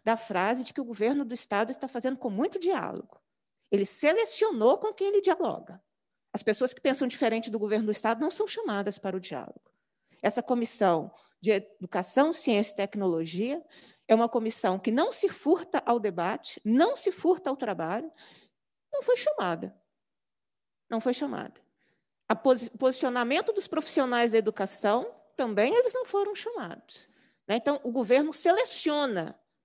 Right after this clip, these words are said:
com quem ele quer fazer o diálogo, né? É, se o sindicato, é,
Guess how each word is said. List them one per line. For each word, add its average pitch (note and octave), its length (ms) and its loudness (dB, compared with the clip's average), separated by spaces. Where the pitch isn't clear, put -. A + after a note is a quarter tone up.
com A#3+ 180 4
quem B3+ 320 4
ele B4 180 6
quer A#4+ 140 0
fazer F#4 260 4
o C#4 80 -2
diálogo, D4+ 560 -4
né? B3+ 360 0
É, G3 400 2
se D#4 520 2
o B3 60 -2
sindicato, A3+ 720 0
é, F#3+ 640 4